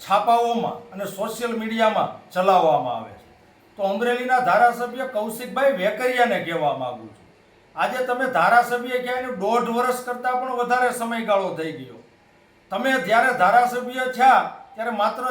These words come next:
ચાલીસ દિવસમાં અમરેલીના રાજમહેલના રિનોવેશનના સત્યાવીસ કરોડ મંજૂર કરાવ્યા હતા. હજી પણ એનું કામ શરૂ થયું નથી, રિનોવેશન થયું નથી. લાલાવદર ખાતે સ્પોર્ટ્સ કોમ્પ્લેક્સના ઓગણીસ કરોડ મંજૂર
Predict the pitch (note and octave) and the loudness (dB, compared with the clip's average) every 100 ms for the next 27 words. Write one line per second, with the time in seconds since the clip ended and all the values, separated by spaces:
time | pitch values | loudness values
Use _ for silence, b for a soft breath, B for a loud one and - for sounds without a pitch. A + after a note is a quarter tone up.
0 | B3 A3 B3+ B3+ F#3+ B3+ C4 A3+ - - | -2 -2 -2 -4 -10 -6 -6 -6 -10 -16
1 | _ _ _ - F#3 A3+ B3 B3+ C4 C4 | _ _ _ -12 -6 -4 -2 -2 0 4
2 | G3+ A3 B3 A#3+ B3+ B3+ C4 B3+ G3+ B3+ | 6 6 4 0 -6 -4 -4 -4 -4 -2
3 | B3+ B3+ C4 C4+ A#3+ - B3 C#4+ C#4+ - | -2 -2 -6 -6 -6 -6 -8 -6 -8 -8
4 | - A#3 G3+ G3 F#3+ E3 D3+ C#3 B2 A2 | -4 -2 -2 -4 -8 -8 -8 -6 -6 -8
5 | G#2 - - _ _ _ _ _ D#3 D4+ | -14 -20 -20 _ _ _ _ _ -2 0
6 | D4+ D4 D4 C#4+ C4+ C4 C4 - B3 B3+ | 2 4 4 2 0 2 2 2 -4 -4
7 | A#3 A#3+ A3+ G3 C#3 - - _ _ _ | -6 -8 -6 -8 -8 -14 -20 _ _ _
8 | C3+ A#3 C#4+ C#4+ C4+ C4 B3 - A3+ G3 | -8 2 4 6 4 0 -4 -6 -6 -6
9 | F3 - C3+ - - _ _ _ - D#3 | -6 -8 -12 -18 -20 _ _ _ -6 2
10 | G#3+ B3+ C4 C4 C4+ B3+ B3+ C4+ C4+ - | 4 4 2 0 -2 0 -4 -2 -4 -4
11 | A#3+ C4 C4 - C4 B3+ C4+ C4 C4+ C4 | -4 -2 -2 -4 -4 -4 -4 -6 -4 -2
12 | B3 C4+ D4 C4+ B3+ B3 A3 G#3 G3 F3 | 0 0 -2 -4 -2 0 0 -4 -6 -8